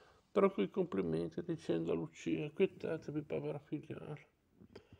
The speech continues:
"E voi", disse poi Agnese, "raccontatemi cosa c'è." Mentre la buona donna faceva la meglio la sua dolorosa re-, relazione. Il frate diventava di mille colori, e ora alzava gli occhi al cielo, ora batteva i piedi.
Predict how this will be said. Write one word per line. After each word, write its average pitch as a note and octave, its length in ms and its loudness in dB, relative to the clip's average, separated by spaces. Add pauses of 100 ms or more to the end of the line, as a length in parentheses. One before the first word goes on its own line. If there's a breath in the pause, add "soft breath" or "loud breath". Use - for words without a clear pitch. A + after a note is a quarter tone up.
(680 loud breath)
"E F#3 140 6
voi", F3+ 200 6
disse F3+ 280 0
poi E3 320 -2
Agnese, E3 500 0
"raccontatemi F#3 640 0
cosa F3 300 -2
c'è." - 260 -8 (760 soft breath)
Mentre F3+ 340 2
la D#3+ 120 2
buona D#3+ 280 -2
donna E3 340 -2
faceva E3 400 -4
la E3 140 -2
meglio D#3+ 400 -4
la D#3 80 -4
sua - 160 -8
dolorosa F3+ 580 -2
re-, E3+ 240 -2
relazione. E3+ 840 -6 (1400 loud breath)
Il G3+ 100 2
frate G3+ 360 2
diventava F#3 600 -4
di F3 140 -6
mille F3 260 -8
colori, E3 640 -4
e F3+ 120 -2
ora F#3 200 2
alzava E3+ 360 -2
gli E3 60 0
occhi E3 240 -6
al D#3+ 160 -2
cielo, F3 380 -4
ora F3 160 -4
batteva D#3+ 480 -4
i - 20 -4
piedi. D3+ 560 -6